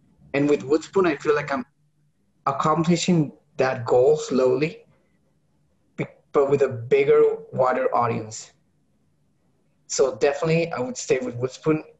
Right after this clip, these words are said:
even if restaurants stay, uh, open again. Obviously, I might have to go back to my restaurant because I'm still hired by them and they will need me at the beginning. But I will continue working with Woodspoon. I love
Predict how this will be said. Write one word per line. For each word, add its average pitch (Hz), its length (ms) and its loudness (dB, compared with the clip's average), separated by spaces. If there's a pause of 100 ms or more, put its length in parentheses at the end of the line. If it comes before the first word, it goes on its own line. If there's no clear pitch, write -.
(260)
even 147 240 2
if 135 160 -2
restaurants 147 480 -4
stay, - 540 2
uh, - 80 -2 (160)
open 147 240 2
again. 156 340 -2 (800)
Obviously, 156 480 0
I 135 60 0
might 131 260 -2
have 143 140 -2
to 139 80 -6
go 131 100 0
back 123 160 -2
to 143 80 -2
my 131 100 -6
restaurant 123 360 -4
because - 340 -6 (180)
I'm 117 160 -6
still 131 300 -4
hired 131 400 0
by 139 120 2
them 143 220 2
and 120 140 -6
they 117 60 -2
will 117 180 -2
need 127 240 -4
me 156 160 0
at 147 100 -4
the 160 60 -8
beginning. 165 340 2 (640)
But - 120 0
I 135 60 2
will 139 120 4
continue 143 420 0
working 127 240 0
with 113 140 -4
Woodspoon. 120 400 -6
I 117 60 -4
love 131 340 0